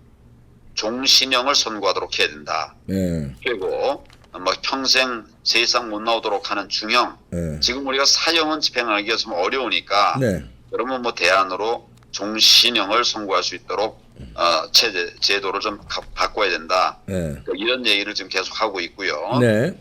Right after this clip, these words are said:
Speaker 1: 이런 움직임들이 국민들에게 반향을, 에, 불러일으키면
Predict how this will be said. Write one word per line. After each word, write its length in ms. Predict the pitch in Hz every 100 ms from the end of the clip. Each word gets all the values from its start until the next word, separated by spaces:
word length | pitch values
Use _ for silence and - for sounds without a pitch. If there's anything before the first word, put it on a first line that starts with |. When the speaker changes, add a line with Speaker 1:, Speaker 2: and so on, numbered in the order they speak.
| - -
Speaker 1:
이런 300 | - 120 131
움직임들이 880 | 117 113 117 113 104 123 127 120 - - - - 90
국민들에게 1160 | - 113 113 107 104 107 110 104 98 98 107 113
반향을, 580 | 123 87 101 104 110 110 -
에, 200 | 90 85
불러일으키면 920 | 104 107 92 101 - 104 120 104